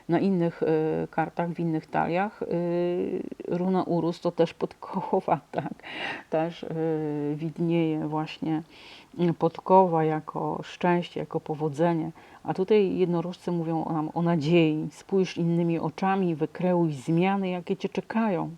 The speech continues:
Pokonaj swoje lęki. Pójdź w to nowe, podokańczaj te stare rzeczy i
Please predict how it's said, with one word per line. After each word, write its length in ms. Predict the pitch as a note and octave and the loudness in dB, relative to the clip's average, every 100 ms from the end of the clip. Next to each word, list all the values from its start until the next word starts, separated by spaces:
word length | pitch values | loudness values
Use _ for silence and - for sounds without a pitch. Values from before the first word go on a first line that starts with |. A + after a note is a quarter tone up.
| - | -10
Pokonaj 380 | - - - A3+ | -8 0 0 0
swoje 320 | - E3 E3+ | 0 2 2
lęki. 440 | F3 E3 - - E3+ - - - - | 2 0 -6 -8 -10 -12 -18 -18 2
Pójdź 240 | D#4 D4 | 2 2
w 80 | - | 2
to 120 | E3 | 2
nowe, 360 | D#3+ D3+ D3+ - | 2 0 -2 -2
podokańczaj 680 | G3 F#3+ - C4 C#4 G#3+ F#3+ | 0 0 2 2 2 0 -2
te 100 | F#3 | -6
stare 460 | - A3+ A3+ G3 | 0 2 4 2
rzeczy 460 | F#3+ G3+ A3 C4 D#4 - - - - - | 2 0 2 0 0 -2 -18 -18 -18 -2
i 100 | G3+ | -2